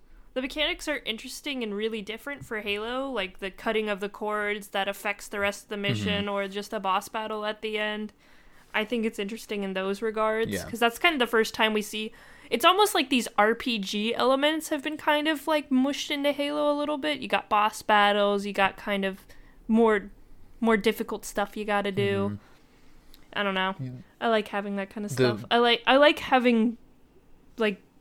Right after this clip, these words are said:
Speaker 1: distinct stuff you have to do to affect the rest of the mission.
Speaker 2: Yeah. You have to climb up, so that, that fight when you're climbing up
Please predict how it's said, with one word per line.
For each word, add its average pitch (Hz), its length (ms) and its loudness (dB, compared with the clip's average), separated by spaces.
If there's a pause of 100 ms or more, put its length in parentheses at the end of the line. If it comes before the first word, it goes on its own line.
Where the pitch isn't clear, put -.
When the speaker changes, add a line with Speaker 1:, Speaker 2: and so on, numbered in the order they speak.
(380)
Speaker 1:
distinct 254 480 2
stuff - 420 -2
you 220 140 -2
have 202 340 0
to 220 80 0
do 202 240 0
to 202 160 -6
affect 208 380 -10
the 202 120 -4
rest 208 280 -8
of 208 60 0
the 202 40 -4
mission. 196 320 -6
Speaker 2:
Yeah. - 200 -8 (460)
You 127 120 0
have 120 100 0
to 135 80 2
climb 104 500 0
up, 101 380 -2
so 107 240 2
that, 101 240 0
that 110 220 0 (440)
fight 104 400 -2
when 101 100 -2
you're 92 120 -6
climbing 98 460 -4
up 113 260 -6